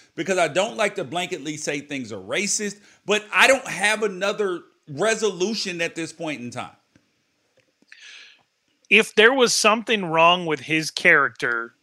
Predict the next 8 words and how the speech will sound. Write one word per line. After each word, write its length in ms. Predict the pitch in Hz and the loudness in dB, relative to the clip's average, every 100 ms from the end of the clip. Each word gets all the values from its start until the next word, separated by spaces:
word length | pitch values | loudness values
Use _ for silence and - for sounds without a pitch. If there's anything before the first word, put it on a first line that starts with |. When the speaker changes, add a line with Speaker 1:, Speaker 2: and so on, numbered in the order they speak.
| _ _ _ _ _ - | _ _ _ _ _ -16
Speaker 2:
would 360 | 123 135 135 | -8 -6 -6
he 720 | 117 - 170 170 175 185 185 - _ _ _ _ _ _ _ _ _ _ _ - - _ - | -8 -4 -2 0 0 -2 -4 -14 _ _ _ _ _ _ _ _ _ _ _ -20 -20 _ -6
be 160 | 147 135 | -4 -4
qualified 760 | - 165 160 160 160 143 143 | 2 6 8 6 6 4 4
to 100 | 156 | 0
continue 720 | 139 143 135 - 147 147 143 | -2 -4 -6 -4 -4 -2 -4
to 160 | 135 139 | -4 -8
be 520 | 117 139 135 131 123 | -4 -2 0 -2 -4